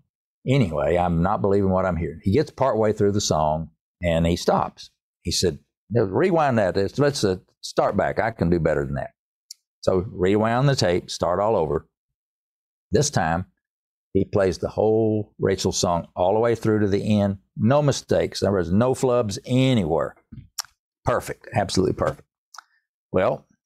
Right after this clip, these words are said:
I would have been extremely ecstatic if he had stopped right then and said, "Well, that's it." And that would have been the end of it.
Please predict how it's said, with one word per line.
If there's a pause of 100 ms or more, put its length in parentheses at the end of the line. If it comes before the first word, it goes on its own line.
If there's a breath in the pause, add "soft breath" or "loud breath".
(300)
I
would
have
been
extremely
ecstatic
if
he
had
stopped
right
then
and
said,
"Well,
that's
it." (760)
And
that
would
have
been
the
end
of
it.